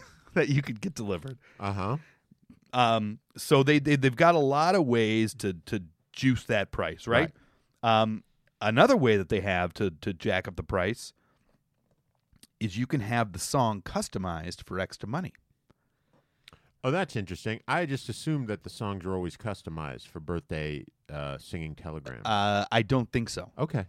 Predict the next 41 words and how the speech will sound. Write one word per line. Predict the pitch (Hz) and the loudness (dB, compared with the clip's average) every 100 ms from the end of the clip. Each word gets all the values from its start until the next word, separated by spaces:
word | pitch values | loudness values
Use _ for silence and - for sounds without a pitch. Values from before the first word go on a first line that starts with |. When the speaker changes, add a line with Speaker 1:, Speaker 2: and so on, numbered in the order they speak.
| - | -2
Speaker 1:
Right? | 98 135 - - | -2 -2 -6 -14
Speaker 2:
Yeah. | 92 - - | -14 -12 0
Speaker 1:
Uh, | 104 107 | 4 8
or | 127 | 8
at | 160 | 10
least | 165 - - | 6 2 -2
not | 139 147 | 4 4
according | 156 165 156 | 6 2 2
to | 143 | 2
this | 117 | 2
one | 139 156 | 2 2
site | 139 98 90 | 0 -4 -2
that | 95 | -2
I | 95 | -2
saw, | - 92 92 | 0 2 2
which | 101 107 - | 2 -2 -2
was | 104 98 90 - _ _ _ _ - | -2 0 -2 -6 _ _ _ _ -12
preppygrams | - 208 - 123 107 98 92 92 | 2 4 4 2 0 0 -2 -4
dot | - 92 - | -4 -4 -4
com. | - 98 90 165 - | -4 -2 -2 -4 -8
Speaker 2:
Oh, | 95 85 - | -12 -12 -14
God. | - - - | -20 -18 -2
Speaker 1:
And | 113 110 110 107 | 2 4 4 2
they | 104 139 175 | 2 2 4
had | 214 214 | 4 4
an | 214 | 2
example | 196 147 233 302 277 110 117 165 _ _ _ _ _ _ _ - - | -2 2 4 4 4 2 2 -4 _ _ _ _ _ _ _ -16 2
of | 113 107 104 | 6 6 4
a | 113 | -2
customized | - 123 - 104 101 101 | 0 0 0 0 0 -2
song | 175 170 101 85 - | -2 0 0 -2 -2
on | 101 101 | 0 2
their | |
Speaker 2:
Okay. | 107 | 4
Speaker 1:
website | 160 233 - 98 92 | 6 4 2 0 0
Speaker 2:
Uh-huh. | 101 82 92 110 - _ - | -2 -4 -4 -4 -8 _ -14
Speaker 1:
that | 151 110 107 | -2 0 0
I | 113 117 | 0 -2
clicked | - 220 - 120 | 0 -2 0 0
on | 98 | 2
it. | 117 175 | 0 -2